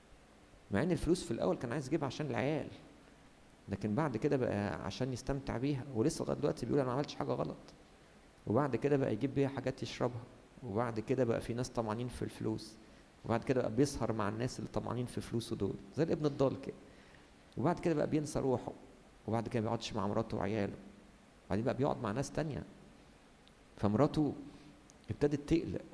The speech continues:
ومن عينيه بقت تحس إن مش جوزي، وشوية شوية البيت كله اتخرب، عشان هي ابتدت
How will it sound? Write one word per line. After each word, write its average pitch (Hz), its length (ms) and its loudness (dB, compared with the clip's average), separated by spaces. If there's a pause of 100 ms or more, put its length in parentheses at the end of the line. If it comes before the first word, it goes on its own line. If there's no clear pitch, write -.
ومن 104 220 2
عينيه 101 280 0
بقت - 240 0
تحس - 320 -4
إن 110 120 -2
مش 107 220 -4
جوزي، 139 300 0 (600)
وشوية 139 400 2
شوية 117 300 -2
البيت 147 240 0
كله 202 240 2
اتخرب، 151 360 -2 (1600)
عشان 127 240 0
هي 143 120 0
ابتدت 139 540 0